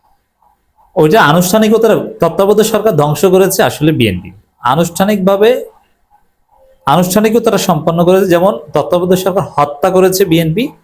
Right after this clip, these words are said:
আর দাফন কাফন জানাজা পড়েছে আওয়ামী লীগ। এইটা হচ্ছে সত্য কথা।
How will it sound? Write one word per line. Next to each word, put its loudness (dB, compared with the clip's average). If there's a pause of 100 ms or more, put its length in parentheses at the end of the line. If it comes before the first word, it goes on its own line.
(280)
আর -2
দাফন 0
কাফন 0
জানাজা 2
পড়েছে 0
আওয়ামী 0
লীগ। -8 (2000)
এইটা 2
হচ্ছে 0
সত্য -6
কথা। -10